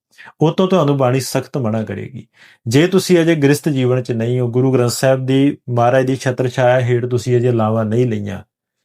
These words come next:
ਜਾਂ ਕਈ ਜੀਵ ਇਹ ਮਨ ਦੇ ਵਿੱਚ ਕਹਿੰਦੇ ਆ ਕਿ ਨਹੀਂ, ਮੈਂ ਇਹਦੇ ਨਾਲ ਹੀ ਵਿਆਹ ਕਰਾਉਣਾ ਆ, ਕੋਈ ਗੱਲ ਨਹੀਂ, ਮੈਂ ਇਹਦੇ ਨਾਲ ਰਿਲੇਸ਼ਨ ਬਣਾ ਕੇ ਰੱਖਿਆ ਹੋਇਆ, ਇਹਦੇ ਨਾਲ ਮੁੜ ਕੇ ਵਿਆਹ ਕਰਾ ਲੈਂਦਾ।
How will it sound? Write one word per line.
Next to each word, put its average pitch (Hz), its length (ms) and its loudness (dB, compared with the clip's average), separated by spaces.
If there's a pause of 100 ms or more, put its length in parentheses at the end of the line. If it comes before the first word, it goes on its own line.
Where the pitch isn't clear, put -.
(220)
ਜਾਂ 131 220 2
ਕਈ 147 240 4
ਜੀਵ 147 240 2
ਇਹ 151 260 0
ਮਨ 135 240 0
ਦੇ 139 100 2
ਵਿੱਚ 135 200 -2
ਕਹਿੰਦੇ 131 360 0
ਆ 131 60 2
ਕਿ 135 140 -2
ਨਹੀਂ, 131 400 0 (280)
ਮੈਂ 127 160 0
ਇਹਦੇ 143 300 4
ਨਾਲ 147 160 2
ਹੀ 135 60 4
ਵਿਆਹ 120 260 2
ਕਰਾਉਣਾ 117 300 -4 (140)
ਆ, 117 80 -10
ਕੋਈ 123 260 2
ਗੱਲ 117 220 0
ਨਹੀਂ, 123 180 -6 (260)
ਮੈਂ 120 140 2
ਇਹਦੇ 123 140 2
ਨਾਲ 127 240 0
ਰਿਲੇਸ਼ਨ 117 340 -2
ਬਣਾ 123 260 -2
ਕੇ 113 160 -4
ਰੱਖਿਆ 120 320 -2
ਹੋਇਆ, 107 260 -2 (240)
ਇਹਦੇ 131 200 4
ਨਾਲ 143 100 2
ਮੁੜ 120 140 0
ਕੇ 127 180 0
ਵਿਆਹ 117 220 2
ਕਰਾ 113 180 -2
ਲੈਂਦਾ। 110 260 -6